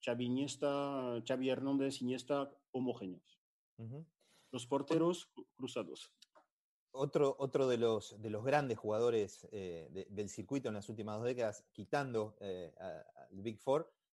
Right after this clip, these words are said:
Speaker 2: eh, fue Marat Safin, ¿no? Eh,
Speaker 1: Sí.
Speaker 2: también un jugador, eh, fabuloso que en, en estas horas también nos, nos contaba en, en E S P N un poco todo lo que, lo que él ha sufrido, ¿no? Pese a haber llegado al número uno del mundo, que no estaba preparado también.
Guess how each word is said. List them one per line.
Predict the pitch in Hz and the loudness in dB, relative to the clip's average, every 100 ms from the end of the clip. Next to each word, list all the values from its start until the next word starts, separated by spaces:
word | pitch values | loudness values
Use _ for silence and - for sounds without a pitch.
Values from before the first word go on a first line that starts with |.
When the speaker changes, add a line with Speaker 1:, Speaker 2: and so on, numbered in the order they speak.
| - | -10
Speaker 2:
eh, | 101 90 | -8 -6
fue | 131 | -4
Marat | 127 117 117 | -2 -2 -2
Safin, | 107 - 113 87 | -6 -6 -8 -8
¿no? | 82 107 135 82 | -10 -12 -12 -18
Eh, | 82 78 | -20 -8
Speaker 1:
Sí. | 123 | -6
Speaker 2:
también | 98 101 113 | -4 -4 -4
un | 107 | -6
jugador, | 98 98 107 107 | -2 0 0 0
eh, | 90 85 | -2 -4
fabuloso | - 110 127 156 151 | -2 -2 0 0 -2
que | 117 104 98 | -4 -6 -8
en, | 104 | -12
en | - 123 | -14 -12
estas | 123 123 | -10 -8
horas | 139 123 | -6 -6
también | 113 127 | -6 -8
nos, | 120 98 | -8 -10
nos | 101 98 | -14 -12
contaba | 101 110 123 113 | -8 -2 0 0
en, | 101 | -6
en | 101 101 | -10 -10
E | |
S | 113 | -10
P | - 117 | -8 -10
N | 147 _ _ 117 | -10 _ _ -10
un | |
poco | 113 156 | -2 0
todo | 151 185 | 2 4
lo | 156 113 | 4 2
que, | 113 110 101 - _ _ _ - | 0 0 0 -4 _ _ _ -8
lo | 107 | -6
que | 139 | -2
él | 151 139 | -2 -2
ha | 127 | -4
sufrido, | - 120 - 156 139 101 87 _ - | -6 -8 -4 -2 0 -2 -4 _ -10
¿no? | 113 143 123 | -8 -8 -6
Pese | 151 151 - 143 131 | -4 -2 -2 -4 -4
a | 95 | -4
haber | 120 | -4
llegado | 113 110 110 107 | -6 -6 -4 -4
al | 101 | -6
número | 117 110 110 | -6 -6 -4
uno | 110 | -6
del | 107 | -6
mundo, | 139 131 113 | -8 -8 -8
que | 107 | -8
no | |
estaba | 113 127 120 | -8 -4 -4
preparado | 107 95 95 123 120 | -4 -4 -2 0 0
también. | 95 98 120 131 | -4 -6 -4 -6